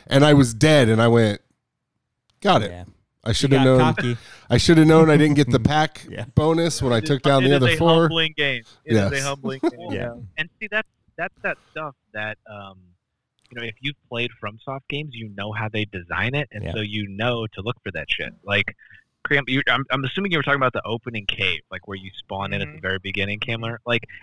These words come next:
Speaker 4: and at the end of it, there's that elevator. But, like, if you've never seen a FromSoft game, you don't realize, like, "Oh, there's a button in the
Speaker 1: <laughs>
Speaker 4: middle of this
Speaker 1: Was that,
Speaker 4: big
Speaker 1: wasn't that
Speaker 4: stone
Speaker 1: you that did that,
Speaker 4: circle."
Speaker 1: Sam? Sam did that all, 'cause he was trying
Speaker 2: 'Cause I thought I saw a lever. I was
Speaker 1: Yeah,
Speaker 2: like,
Speaker 1: he
Speaker 2: "Well,
Speaker 1: was like,
Speaker 2: there's a
Speaker 1: "What do I
Speaker 2: lever."
Speaker 1: do?"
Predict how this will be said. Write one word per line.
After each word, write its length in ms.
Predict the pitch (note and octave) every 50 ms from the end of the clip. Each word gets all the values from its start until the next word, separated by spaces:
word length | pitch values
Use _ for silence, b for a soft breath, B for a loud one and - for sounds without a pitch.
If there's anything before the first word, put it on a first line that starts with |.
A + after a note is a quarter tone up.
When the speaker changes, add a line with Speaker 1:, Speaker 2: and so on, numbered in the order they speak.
| B
Speaker 4:
and 80 | C3 C#3
at 80 | C#3
the 160 | - C3 A#2 G2+
end 160 | D#3 F#3 E3+
of 100 | C#3+ B2
it, 180 | A2+ A2 G#2+ _ _ _ _ _ _ _
there's 160 | - B2+ C3 B2
that 140 | A#2+ A2 -
elevator. 360 | F#2+ B2 B2 G#2+ _ - - _ _ _ _ _ _ _ _ _ _ _
But, 80 | A2+
like, 120 | A#2+ A#2 A#2+
if 60 | A2 A2
you've 240 | A2+ C#3 F#3+ G3 F#3+
never 280 | E3+ C#3+ C#3 C#3 D3 C#3+
seen 240 | - - C#3 C3+ A#2+
a 40 |
FromSoft 520 | - - G2 G2+ A2 - - C#3 C#3 - -
game, 320 | - C#3 C#3+ D3 D3+ D#3 _ _ _ _ _ _ _ _ _ _ _ _ _ _ _
you 120 | C3 F#3
don't 160 | G#3+ F3+ G2
realize, 380 | G2 A2 A2+ A2+ A2 G#2+ A2 G#2 -
like, 120 | G#2+ G2 - -
"Oh, 60 | D#3
there's 120 | F#3 F#3 D3+
a 40 | A#2 G#2+ _ -
button 280 | - B2+ F3 - _ _ _ _ _
in 100 | - G#2
the 80 | G#2 G2
Speaker 1:
<laughs> 180 | G#2 C#3 -
Speaker 4:
middle 260 | B2+ D3 D#3 A2+ F2 E2
of 220 | - - - -
this 120 | - F#2+
Speaker 1:
Was 160 | C#3+ D#3+ D#3+ F3+
that, 80 | G3+
Speaker 4:
big 120 | - C3 E3
Speaker 1:
wasn't 260 | D#3+ D#3+ G3+ A3 G#3+
that 140 | A3+ G#3 F#3+
Speaker 4:
stone 60 | E3 E3
Speaker 1:
you 120 | D#3+ F3
that 120 | F3 F3+ F3
did 180 | D#3+ F#3 F3
that, 100 | F3 F3
Speaker 4:
circle." 120 | F3 F#3+ G#3
Speaker 1:
Sam? 340 | G3 F3+ F3+ F#3 F#3 A3+ - _ _ b b b b b b b
Sam 320 | b - - F#3 G3 G3+ F#3
did 140 | E3+ D#3
that 160 | C#3 C#3+ C3 B2+
all, 260 | B2 B2 A2 D#2 D#2+ -
'cause 180 | - C3+ A2+
he 80 | G#2 C#3
was 140 | B2+ A#2+ -
trying 180 | - C#3+ D3 C#3+
Speaker 2:
'Cause 80 | D#3
I 80 | E3+ E3
thought 160 | - F3+ C3+
I 60 | A#2+
saw 240 | A#2+ - B2+ A2 G#2
a 20 |
lever. 360 | F#2+ F#2+ G#2+ B2 B2 F#2+ E2 E2
I 20 |
was 80 | D#2+ E3
Speaker 1:
Yeah, 120 | E3 F3 E3+
Speaker 2:
like, 80 | -
Speaker 1:
he 80 | D#3+ F3+
Speaker 2:
"Well, 40 | F3
Speaker 1:
was 80 | F3 -
like, 20 |
Speaker 2:
there's 120 | - D#3 E3+
a 20 |
Speaker 1:
"What 40 | G#3 A#3
do 80 | B3
I 40 | A#3 A3
Speaker 2:
lever." 80 | G#3 B3+ C4 A3+ C#3+
Speaker 1:
do?" 40 | A2+